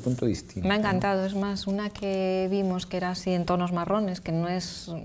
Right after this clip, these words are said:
Speaker 2: de mis colores preferidos, que digamos, y me parece que quedaba tan bonita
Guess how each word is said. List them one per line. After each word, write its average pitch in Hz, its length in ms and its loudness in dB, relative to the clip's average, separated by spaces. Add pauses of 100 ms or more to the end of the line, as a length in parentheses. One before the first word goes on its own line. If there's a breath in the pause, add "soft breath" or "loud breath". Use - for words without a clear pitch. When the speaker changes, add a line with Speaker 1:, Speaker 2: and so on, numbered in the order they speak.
(140)
Speaker 2:
de 180 160 2
mis 180 140 4
colores 180 480 2
preferidos, 180 580 0
que 180 100 -4
digamos, 196 440 -2 (400 loud breath)
y 190 40 -2
me 190 120 2
parece 202 280 0
que 233 120 0
quedaba 180 320 0
tan 240 420 4
bonita 196 600 0